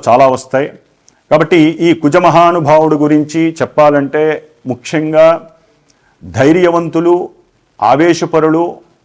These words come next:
అనుకున్న వెంటనే కార్యాన్ని సఫలీకృతం చేసేటటువంటి వారు,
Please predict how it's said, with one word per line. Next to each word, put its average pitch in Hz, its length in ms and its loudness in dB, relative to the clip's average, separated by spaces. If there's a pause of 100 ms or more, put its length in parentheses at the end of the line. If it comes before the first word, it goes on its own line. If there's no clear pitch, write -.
అనుకున్న 165 360 -2
వెంటనే 156 420 -2
కార్యాన్ని 156 840 2
సఫలీకృతం 156 640 -2 (100)
చేసేటటువంటి 147 640 -4
వారు, 139 400 0